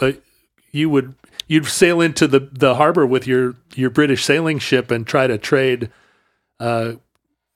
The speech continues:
you know, iron knives and whatnot with them. And then in the night, they would sail out in their canoes and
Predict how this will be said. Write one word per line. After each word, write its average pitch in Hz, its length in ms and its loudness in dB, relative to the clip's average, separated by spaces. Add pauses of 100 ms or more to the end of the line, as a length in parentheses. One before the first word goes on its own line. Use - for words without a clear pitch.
(140)
you 131 100 -2
know, 104 220 -6 (560)
iron 123 760 -2
knives 123 520 0
and 117 120 -2
whatnot 120 380 -4
with 110 180 -4
them. 117 200 -4
And 120 120 -4
then 143 120 0
in 117 120 -4
the 117 80 -4
night, 151 320 -2
they 113 180 -2
would 113 360 -6
sail 135 320 0
out 120 320 0
in 123 120 -4
their 113 180 -6
canoes 135 460 -4
and 107 240 -8